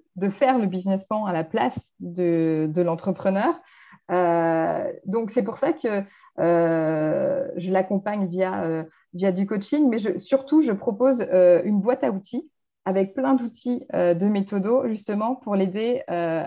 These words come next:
à réfléchir, euh, à son client idéal, à, à aller le rencontrer, et cetera, et construire ses offres,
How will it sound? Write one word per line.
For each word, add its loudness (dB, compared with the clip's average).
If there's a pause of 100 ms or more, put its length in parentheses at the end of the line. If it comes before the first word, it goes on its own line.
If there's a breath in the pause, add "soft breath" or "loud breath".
à -4
réfléchir, -4 (160)
euh, -2 (120)
à -2
son 0
client -2
idéal, 2 (560)
à, -2
à -2
aller 4
le 2
rencontrer, -2
et -4
cetera, -2
et 0
construire -2
ses 0
offres, -2